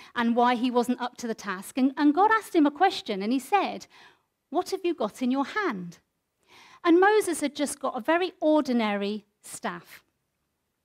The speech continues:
<clears throat> And as we know, God used that staff to do miracles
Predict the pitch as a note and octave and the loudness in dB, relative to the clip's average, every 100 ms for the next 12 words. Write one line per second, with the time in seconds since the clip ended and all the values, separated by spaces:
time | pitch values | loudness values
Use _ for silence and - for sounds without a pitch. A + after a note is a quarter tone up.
0 | - _ - G#3+ F#3+ _ _ _ B3+ C#4+ | -20 _ -2 -2 -6 _ _ _ 2 4
1 | E4 C4+ C#4+ C#4+ C#4+ F#3+ G3 A3 C4 G#3+ | 2 2 2 4 2 0 -6 2 2 2
2 | A#3 D4 D4 D4 A#3+ B3 - A#3+ F3 - | 2 2 2 0 -4 -4 -6 -6 -6 -10
3 | A#3 A#3+ A#3 C4+ B3+ G#3+ F#3+ F3+ F#3+ - | -8 -2 2 2 0 -6 -12 -14 -16 -20